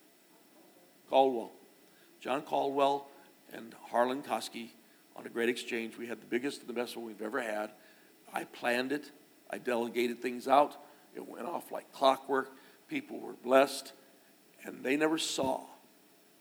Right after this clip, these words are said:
one minute of it. They were out cleaning the cars 'cause a snowstorm had started to hit. They came in the door, and I wanted to tell them, "Oh, oh, oh." The only thing they said was, "How many got saved?"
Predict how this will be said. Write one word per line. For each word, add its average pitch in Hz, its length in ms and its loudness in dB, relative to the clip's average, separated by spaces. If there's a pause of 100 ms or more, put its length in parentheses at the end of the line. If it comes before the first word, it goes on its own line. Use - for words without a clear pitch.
(260)
one 127 240 -4
minute 135 220 0
of 107 140 -8
it. 123 180 -12
They 123 80 -2
were 123 120 -2
out 127 300 -2
cleaning 123 240 -6
the 113 80 -8
cars 123 320 2
'cause 113 140 -10
a 107 40 -12
snowstorm 135 680 -8 (340)
had 127 140 -8
started 110 380 -6
to 120 120 -4
hit. - 240 -6 (540)
They 156 100 -2
came 165 340 0
in 160 140 2
the 165 80 -2
door, 143 460 2 (680)
and - 100 -4
I 123 60 -2
wanted 123 380 0
to - 60 -2
tell - 140 12
them, - 120 -6 (180)
"Oh, 247 380 8
oh, 254 400 10
oh." - 200 4 (920)
The - 120 -14 (580)
only 151 180 -12
thing 175 160 -8
they 165 80 -4
said - 160 -6
was, 143 100 -10 (200)
"How 151 160 -4
many 151 180 -6
got - 240 -12
saved?" - 640 -2